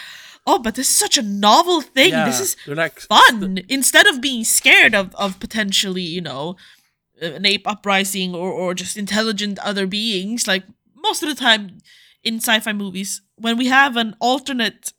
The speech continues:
Speaker 1: uh, species being as intelligent as us
Speaker 2: Yeah.
Speaker 1: or as close as, there's, there's fear. Sure, we have fear as well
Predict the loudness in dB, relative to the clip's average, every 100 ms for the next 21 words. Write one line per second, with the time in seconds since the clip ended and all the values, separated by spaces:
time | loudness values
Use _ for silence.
0 | -8 -6 -4 -4 -2 -2 2 0 0 -6
1 | -6 -6 _ _ _ -2 -2 4 4 4
2 | 0 -8 -8 -8 -8 -8 -8 -2 0 0
3 | -4 -8 -10 -8 -8 -6 -4 -4 -8 -12
4 | -16 _ _ _ _ _ _ _ _ _
5 | 2 2 0 -4 -6 -10 -10 -8 -8 -8
6 | -14 -20 _ _ -20 _ _ 0 2 0
7 | -2 0 -2 2 2 2 -2 -2 -4 -4